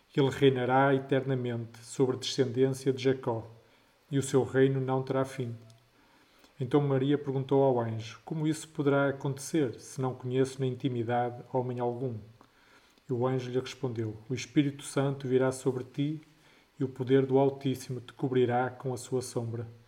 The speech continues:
Por isso aquele que nascerá será santo e será chamado Filho de Deus."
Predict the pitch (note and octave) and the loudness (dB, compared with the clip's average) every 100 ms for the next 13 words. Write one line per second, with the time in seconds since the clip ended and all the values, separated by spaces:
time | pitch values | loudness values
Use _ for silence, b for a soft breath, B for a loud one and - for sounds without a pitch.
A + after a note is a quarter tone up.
0 | b b b b B2 B2+ C#3 - C3 - | b b b b -4 -2 -2 -2 -4 0
1 | C#3+ C#3+ C#3 C3 - C3 B2 A#2 - - | -2 -2 -4 -4 -4 -2 -2 -4 -6 -4
2 | B2+ C3 C3 B2+ - B2 A#2+ A#2 - - | 0 0 0 -4 -4 -4 -4 -12 -20 -20
3 | _ - - B2 B2 - A#2 A#2 B2 A#2 | _ -14 -8 -4 -4 -4 -6 -2 -2 -2
4 | - - B2+ B2 B2+ A#2 A2 A2 - | -8 -6 -6 -4 -4 -4 -6 -8 -14